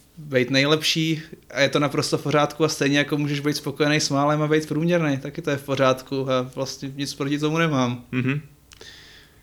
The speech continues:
Speaker 2: No dobře, tak teda ten, teď, teď k jednomu hráči, který naopak hraje pořád za Liverpool, a to je Diogo Jota, který teda proti Wolves spálil neuvěřitelnou šanci, protože golman vyběhl mimo vápno,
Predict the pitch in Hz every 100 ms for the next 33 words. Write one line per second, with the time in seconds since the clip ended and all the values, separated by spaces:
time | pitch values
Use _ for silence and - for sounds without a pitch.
0 | _ 135 156 202 190 165 - 180 185 196
1 | 190 151 165 165 170 165 160 165 - 160
2 | 127 160 175 175 151 170 156 156 156 151
3 | 165 175 135 131 127 135 131 123 120 120
4 | 135 127 131 147 135 117 101 104 - 113
5 | - 120 127 131 131 131 123 131 135 123
6 | 131 - - - 123 135 135 135 147 214
7 | 170 139 131 123 113 110 107 98 92 -
8 | 113 117 117 117 117 120 113 113 123 127
9 | 123 113 110 123 127 113 117 120 101 107
10 | 139 143